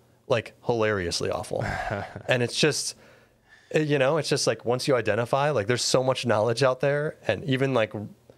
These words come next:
Speaker 1: people that are more experienced in certain things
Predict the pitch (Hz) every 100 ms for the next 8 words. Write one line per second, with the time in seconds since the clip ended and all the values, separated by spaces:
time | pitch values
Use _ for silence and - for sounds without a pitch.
0 | - 143 131 113 101 101 101 95 - -
1 | _ - 110 120 113 - - 117 110 104
2 | 101 95 120 110 90 120 95 92